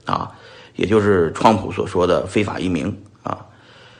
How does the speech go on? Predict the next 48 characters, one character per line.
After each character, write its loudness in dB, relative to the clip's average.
但 2
是 6
呢， 6
加 10
州 8
有 4
一 0
个 8
这 0
样 6
的 0
硅 6
谷 -4
这 -10
个 -10
地 -6
方 -6
呢， -10
在 -2
这 -4
个 4
二 8
战 8
期 -2
间 8
吧， 6
好 -8
像 -6
是 -10
就 -2
发 -4
明 -2
了 -2
这 -4
个 -8
半 8
导 8
体， -6
也 -6
英 6
特 8
尔 12
的 2
这 -4
个 -6
创 0
始 -6
人 -8